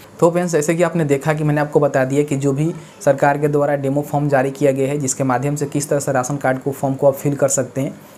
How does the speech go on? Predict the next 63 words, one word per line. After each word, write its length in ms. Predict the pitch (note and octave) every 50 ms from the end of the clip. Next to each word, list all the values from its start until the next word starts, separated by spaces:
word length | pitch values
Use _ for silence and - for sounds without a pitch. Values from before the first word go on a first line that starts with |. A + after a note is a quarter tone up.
| - E3
इस 140 | E3+ E3
फॉर्म 160 | - E3+ D#3+ D#3+
को 100 | D3+ E3
फिल 200 | D#3 - F3 E3
करने 320 | D#3 - D3+ D3+ D#3+ D#3+
से 240 | D#3+ - - D3+ F3 G3+ - - - - -
आपका 260 | B2+ C3 C3 - E3
राशन 280 | D3 C#3+ C3 - E3 D#3+
कार्ड 160 | D3 D#3 D3
नहीं 240 | C#3+ C#3+ D3 E3 E3
बनेगा, 320 | D3+ D3 C#3 C3+ C3+ C#3+
केवल 320 | C#3+ C#3+ - D3 D3 D3 D3
टेस्टिंग 400 | D3+ - D#3 D3 D3 - E3+ E3
पर्पज़ 360 | D#3+ D#3 C#3 - D#3 D3 D3+
के 80 | - D3+
लिए 100 | C#3+ C#3+
जो 100 | C#3+ D3
है 80 | E3
इस 260 | F3 - C3 C3 - C#3
लिंक 180 | C#3 C#3+ C#3
को 100 | C3 -
जारी 240 | - C3+ A#2+ A#2 B2
किया 220 | B2 - B2 A2+ G#2+
गया 200 | G#2+ A2+ A2+ G#2+
है। 120 | G#2+ G#2+ - - - - - - -
लेकिन 300 | C#3 D#3 D3+ - G3 G3
इसी 260 | F#3+ F3+ E3+ - F#3+
तरह 200 | F#3 F#3 F3+ E3
से 100 | E3 E3
जो 100 | D#3 D#3+
है 80 | F3 F3
राशन 280 | E3 C#3 - - D#3
कार्ड 180 | D3+ D3+ D3 D3
के 100 | D3 D3+
लिए 100 | D3 D3
आवेदन 240 | C#3+ C#3 C#3+ D3+ D3
लिया 240 | D3 D3 D3 D#3
जाएगा 300 | D#3 D3+ C#3+ C3+ C3+ C#3
जब 200 | C#3+ C#3+ D3 C3+
यहाँ 160 | C#3 C3 C3 C3 -
पे 60 | -
रियल 240 | - C3 B2+ C3+ C3
लिंक 220 | C3+ C3+ D3 C#3+
जारी 300 | A2+ A#2+ A#2 A#2 C#3 G3+ G3 - - - - -
कर 140 | - D#3+ C#3
दिया 180 | A#2+ B2+ A#2+ A#2+
जाएगा। 320 | A2 A#2 G#2+ G#2 G#2 A#2
तो 120 | G#2 -
सबसे 300 | - - - C3+ C3+ -
पहले 240 | - - F3 E3+ F3
आपको 180 | E3+ E3 - D#3+
सीख 240 | D#3 - F#3+ F#3+ F#3
लेना 180 | F3 D#3+ D#3+
है 120 | D#3+ F#3 F#3
कैसे 260 | - D3 D3+ D#3+ D#3
फॉर्म 200 | D#3 D#3+ D3+ D3+
को 100 | D3 D#3
फिल 180 | D3 - D3
करना 280 | C#3+ - C#3+ C3+ C3+ C#3
है, 100 | D#3 F#3+
उसके 240 | F3 C#3+ - - D#3
बाद 160 | D3 C#3+ C#3
आप 180 | C#3 E3+ -